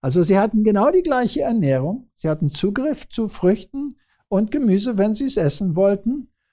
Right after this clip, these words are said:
und sie hatten diese Kugel täglich, wo der Unterschied war, das Eiweiß kam von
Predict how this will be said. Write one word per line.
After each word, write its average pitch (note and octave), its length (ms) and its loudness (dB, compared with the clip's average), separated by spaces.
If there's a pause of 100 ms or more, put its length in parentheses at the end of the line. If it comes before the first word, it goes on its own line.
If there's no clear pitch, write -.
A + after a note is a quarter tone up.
(160)
und B3 340 0
sie A3 180 -2
hatten E3+ 380 0
diese F3 320 2 (720)
Kugel D#3+ 520 4
täglich, B2+ 720 0
wo C#3 120 2
der D3 160 4
Unterschied F#3+ 580 0
war, D3+ 440 2 (340)
das C3+ 180 -2
Eiweiß F#3 720 2
kam D3 320 0
von F3 540 0